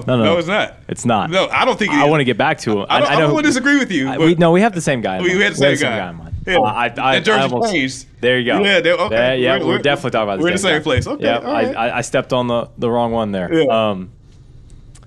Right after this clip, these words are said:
Speaker 1: I
Speaker 2: Let's start with player. Just get, I mean, are you gonna go any other direction than the obvious? You don't have to say it. We can keep moving.
Speaker 1: Darius McGee?
Speaker 2: Uh, uh, yeah, let's keep going.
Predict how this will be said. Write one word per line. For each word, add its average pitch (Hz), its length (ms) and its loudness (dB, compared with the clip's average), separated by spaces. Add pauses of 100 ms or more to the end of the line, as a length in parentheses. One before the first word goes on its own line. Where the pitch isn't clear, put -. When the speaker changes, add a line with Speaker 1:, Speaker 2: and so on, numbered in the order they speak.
(340)
Speaker 1:
I - 580 -6 (1500)
Speaker 2:
Let's 143 120 -6
start 202 200 0
with 175 100 -2
player. 110 340 -2 (120)
Just 156 200 -10
get, 160 140 -6 (340)
I 156 40 -4
mean, 127 420 -4
are 127 100 0
you 127 180 0
gonna 127 240 -2
go 139 760 -2 (160)
any 135 340 -2
other 131 200 -4
direction 123 420 -4
than 113 160 -4
the 110 60 -4
obvious? 98 480 -4 (800)
You 160 100 -2
don't 156 80 2
have 120 120 -2
to - 40 -20
say 104 240 -6
it. 101 60 -8
We 127 100 -6
can 120 80 -8
keep 104 220 -8
moving. 90 280 -12 (180)
Speaker 1:
Darius 104 220 2
McGee? 110 320 -2
Speaker 2:
Uh, 113 220 -6
uh, 110 40 -8
yeah, 92 340 -6
let's 135 140 -6
keep 98 180 -8
going. 87 240 -14